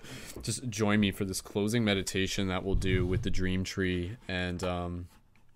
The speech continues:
oh man, do I have the, uh, do I have the graphic for the dream tree? Hold on, I gotta, like, see if I can pull something up here just so we can have the on-screen graphic. But again,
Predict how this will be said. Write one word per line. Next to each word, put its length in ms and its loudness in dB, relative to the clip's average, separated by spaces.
oh 160 -4
man, 220 -4
do 140 -4
I 40 -2
have 280 -8
the, 200 -6
uh, 200 -6
do 120 -12
I 40 -10
have 180 -12
the 300 -8
graphic 500 -10
for 120 -12
the 100 -8
dream 260 -8
tree? 320 -6
Hold 140 -8
on, 60 -8
I 60 -8
gotta, 220 -4
like, 180 -6
see 180 -4
if 120 -4
I 80 -2
can 180 -4
pull 160 -6
something 320 -4
up 140 -4
here 220 -4
just 200 -4
so 80 -6
we 60 -4
can 180 -6
have 140 -4
the 140 -6
on-screen 440 -4
graphic. 480 -2
But 240 8
again, 440 6